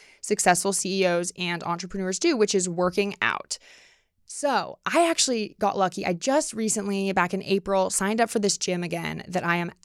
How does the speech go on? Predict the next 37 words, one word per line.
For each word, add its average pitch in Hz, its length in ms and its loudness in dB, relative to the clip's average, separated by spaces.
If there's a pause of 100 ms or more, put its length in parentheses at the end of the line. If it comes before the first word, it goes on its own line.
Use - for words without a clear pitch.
absolutely 185 600 2
freaking 170 420 -6 (120)
obsessed 156 460 0
with. - 280 -6
I 180 80 0
go 170 320 0
almost 185 300 -2
every 254 160 2
day. 180 320 -2
It's 180 200 -4
the 185 220 -8
only 285 280 2
place 185 340 2
that 175 220 0
I 175 100 0
feel 175 380 0
is - 160 -8
a - 80 -10
fun 247 380 0
workout. 214 400 0
It's - 140 -8
quick, 202 420 4 (260)
super 220 380 0
intense. 190 440 0
I 180 80 0
don't 196 140 -2
have 240 120 -6
to 240 80 -6
think 196 220 -4
about 190 160 4
what 190 80 2
I'm 185 120 2
doing. 180 200 -2
I 175 60 -2
just - 260 -10
do 226 180 4
it. 220 200 2